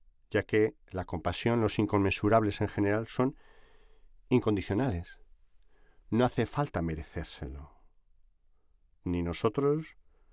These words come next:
ni los demás. No es necesario. La compasión es absolutamente generosa y altruista, y la ofrecemos a todo el mundo sin condiciones. Todos los seres se merecen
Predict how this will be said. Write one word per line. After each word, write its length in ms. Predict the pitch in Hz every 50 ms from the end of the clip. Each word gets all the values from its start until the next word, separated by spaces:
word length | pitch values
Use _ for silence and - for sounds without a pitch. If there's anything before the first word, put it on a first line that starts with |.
| _ _ _ _ _ _ _ _ -
ni 260 | 98 92 90 87 82
los 180 | 78 80 78 -
demás. 500 | - 76 90 127 127 82 78 - - - -
No 180 | 98 104 120
es 120 | 135 - -
necesario. 760 | 120 101 - 90 - - - 120 110 80 73 71 76 - - - - - - - - - - - - - - - -
La 140 | - 101 -
compasión 440 | - 104 - 107 - - 127 131
es 100 | 135 -
absolutamente 840 | 131 120 - 123 113 107 - 113 110 113 113 107 - 131 135 139 139
generosa 720 | - - - 95 98 107 113 - - 123 123 123 123 - - - - - -
y 140 | 101 101
altruista, 640 | 101 95 - - 95 98 95 - - 92 82 82 - - - - - - - - - - - - - - - - - - - - - - - - -
y 100 | 110 101
la 100 | 101 98
ofrecemos 520 | - - 95 - - 110 110 123 - -
a 60 | 110
todo 200 | - - 131 127
el 60 | 117 101
mundo 420 | 92 95 90 101 107 110 113 - - - - - - - - - - - - -
sin 460 | - - - - - - 123 104 90
condiciones. 760 | - 78 71 73 76 - - 76 76 80 82 - - - - - - - - - - - _ - - - - - - - - - - - - - - - - - - - - - - - - - - - - - - - - - - - -
Todos 280 | - - 113 113 110 -
los 140 | 104 - -
seres 240 | - 113 107 101 -
se 100 | - 92
merecen 520 | 92 92 98 - - - 98 98 101 -